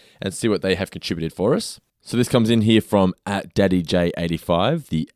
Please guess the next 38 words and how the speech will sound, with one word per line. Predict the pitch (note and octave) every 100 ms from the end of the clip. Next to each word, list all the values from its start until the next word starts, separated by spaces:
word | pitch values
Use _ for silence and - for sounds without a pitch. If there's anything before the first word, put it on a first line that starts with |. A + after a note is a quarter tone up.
| -
Abe | D3+ D#3 E3 E3+ -
that | D2 -
couldn't | - B2+ C3 A#2+
slow | - - G#2+
down. | G#2 D2+ C3 - - - -
And, | D#2 D#2 D#2 D#2+
uh, | D#2+ E2+ - - - - _ -
at | A2+ -
Andrew | G#2 G#2+ F2+ F#2 F#2 -
N | G2 G2
L | F2 E2+ -
S | E2 D#2
C | - D#2+
says, | D#2+ E2+ D#2
"The | D#2
Legend | F#2+ C#3+ C#3
of | G#2+
Zelda, | G#2+ G#2 G2 F2+ D#2 - _ _ _
colon, | - F2+ D#2+ D#2+ - -
Abe's | D#2+ D2+
License." | D2 C2 - - -
Not | - - _
bad | F2+ F2+
at | F2
all. | G2 G#2 - _ -
I | -
would | A2+
have | E2+
maybe | F#2+ F2+ F2+ - _
appreciated | - - G#2+ - G2+ G2+ -
Abe's | B2+ B2+
Odyssey | D#3+ G3 -
getting | F#2 G#2 E2+
a |
reference | E2 - E2
in | E2
there | D#2+ D#2
somewhere. | - E2+ D#2+ D2